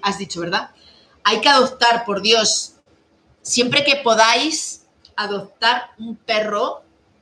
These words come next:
o un gato, no compréis, por favor.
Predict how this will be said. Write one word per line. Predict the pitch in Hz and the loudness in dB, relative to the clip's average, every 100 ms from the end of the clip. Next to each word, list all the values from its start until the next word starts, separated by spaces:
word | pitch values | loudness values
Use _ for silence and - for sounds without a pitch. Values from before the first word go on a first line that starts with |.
| _ _ _ _ _ _ _ - | _ _ _ _ _ _ _ -2
o | 202 | 2
un | 226 240 | 2 0
gato, | 220 202 202 247 262 - - - | 2 2 2 2 2 -2 -14 -10
no | 208 240 240 | -4 -2 2
compréis, | 254 214 - 220 214 185 160 - - - _ _ _ - - _ _ _ - | 2 2 -2 0 0 0 -4 -8 -12 -18 _ _ _ -20 -20 _ _ _ -14
por | 190 | -14
favor. | - 165 185 175 - | -6 -4 -2 -4 -6